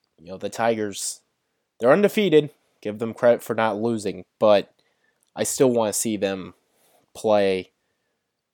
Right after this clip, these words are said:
uh, some better teams. Uh, moving forward, L S U beat Arkansas seventy-nine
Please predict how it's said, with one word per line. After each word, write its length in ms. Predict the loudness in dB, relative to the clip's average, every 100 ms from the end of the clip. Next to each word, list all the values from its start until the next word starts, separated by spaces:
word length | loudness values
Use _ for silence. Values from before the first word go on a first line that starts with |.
| _ _ -20
uh, 100 | -20 -12
some 220 | -8 -4
better 460 | 0 2 2 -2 -6
teams. 580 | -10 -10 -12 -14 -16 -16 _ _ _ _ -20
Uh, 100 | -20 -10
moving 320 | -6 -2 -4
forward, 380 | -2 2 4 4
L 220 | 6 6
S 180 | 6 2
U 320 | 0 0 -4
beat 200 | -8 -8 -2
Arkansas 540 | -4 -2 -2 4 4
seventy-nine 760 | 4 -2 -4 -6 -6 -6 -8